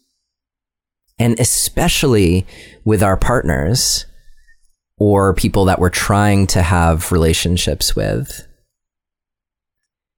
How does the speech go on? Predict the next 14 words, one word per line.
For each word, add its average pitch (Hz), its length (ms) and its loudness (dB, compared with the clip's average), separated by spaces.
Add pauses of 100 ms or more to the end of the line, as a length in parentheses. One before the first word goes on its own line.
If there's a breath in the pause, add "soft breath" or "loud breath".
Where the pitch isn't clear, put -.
(600)
If 95 140 2
we 98 160 4
win 120 360 2
at 104 100 0
the 110 100 0
expense 101 480 0
of 98 100 0
someone 98 300 2
else's 90 420 0
loss, 131 640 0
then 95 560 2 (1700 soft breath)
we're 123 140 0
creating 156 320 2
damage, 120 680 0